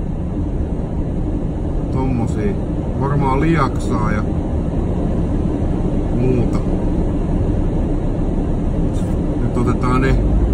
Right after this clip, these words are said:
Kolit ja Joensuut ja sellaiset. Tehdään yksi semmonen reissu, mikä on varmaan neljän, viiden päivän reissu, että siinä täytyy välipysähdys tehdä. Eihän toi kaveri pysy pystyssä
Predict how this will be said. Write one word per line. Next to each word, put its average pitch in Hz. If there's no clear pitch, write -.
Kolit 147
ja 139
Joensuut 147
ja -
sellaiset. 139
Tehdään 147
yksi -
semmonen 170
reissu, 160
mikä 139
on -
varmaan -
neljän, 151
viiden 151
päivän -
reissu, -
että -
siinä -
täytyy 156
välipysähdys 170
tehdä. -
Eihän 185
toi 180
kaveri 175
pysy 135
pystyssä 151